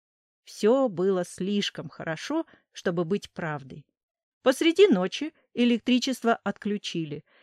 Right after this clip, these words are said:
и мы проснулись мокрые от пота в жаркой душной комнате. Мой неустрашимый бодрый лидер сказал, что в нашем грузовике, к счастью, есть кондиционер. Встав пораньше утром,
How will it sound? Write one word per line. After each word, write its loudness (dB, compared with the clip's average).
и 4
мы 8
проснулись 0
мокрые 0
от -8
пота -2
в -8
жаркой 0
душной -4
комнате. -4
Мой 6
неустрашимый 2
бодрый 2
лидер 0
сказал, 0
что -2
в 2
нашем 2
грузовике, -2
к -8
счастью, 0
есть -2
кондиционер. -2
Встав 0
пораньше -2
утром, 0